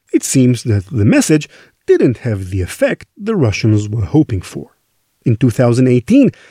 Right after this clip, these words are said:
the World Anti-Doping Agency once again banned Russia from participating in the Olympic Games for four more years, when it was revealed that the Russians were cheating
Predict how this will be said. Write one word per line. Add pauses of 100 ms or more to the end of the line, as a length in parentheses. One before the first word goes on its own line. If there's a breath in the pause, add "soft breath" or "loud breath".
(140 soft breath)
the
World
Anti-Doping
Agency (320 loud breath)
once
again
banned
Russia
from
participating
in
the
Olympic
Games
for
four
more
years, (460 soft breath)
when
it
was
revealed (300 soft breath)
that
the
Russians
were
cheating